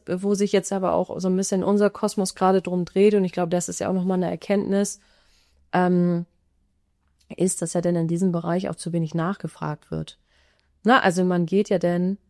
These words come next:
um jetzt nochmal bei dem Beispiel mit dem Master zu, zu bleiben,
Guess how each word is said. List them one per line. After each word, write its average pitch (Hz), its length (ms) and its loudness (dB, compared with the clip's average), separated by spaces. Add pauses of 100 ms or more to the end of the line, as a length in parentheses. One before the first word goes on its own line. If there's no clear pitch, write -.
(220)
um 170 160 -2
jetzt 175 180 -4
nochmal 180 220 -2
bei 165 100 -2
dem 165 120 -4
Beispiel 165 280 -4
mit 170 100 -4
dem 170 100 -2
Master 170 360 -2
zu, - 280 -12
zu - 160 -14
bleiben, 160 460 -2